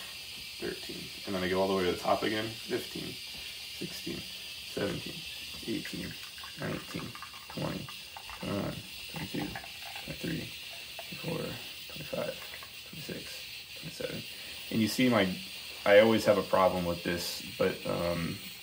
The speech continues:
I have a problem with my, uh, I get channeling all the time in these pucks, and I think it's just because of, I don't entirely know,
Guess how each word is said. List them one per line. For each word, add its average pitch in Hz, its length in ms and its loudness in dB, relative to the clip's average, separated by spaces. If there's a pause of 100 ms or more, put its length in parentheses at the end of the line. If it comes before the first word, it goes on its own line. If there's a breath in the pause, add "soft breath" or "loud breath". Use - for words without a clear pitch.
(920)
I 110 60 -2
have 113 140 8
a 101 40 8
problem 87 460 6
with 87 220 -2
my, 80 360 4
uh, 73 280 6
I 90 80 4
get 90 160 2
channeling 85 480 0
all 80 160 4
the 78 80 -2
time 78 260 0
in 80 80 0
these - 220 -2
pucks, - 340 0
and - 100 -2
I - 40 -2
think - 200 -4
it's - 160 -4
just - 220 -4
because - 400 0
of, 78 260 0 (2000 loud breath)
I 110 140 12
don't 101 140 12
entirely 95 520 8
know, 92 260 8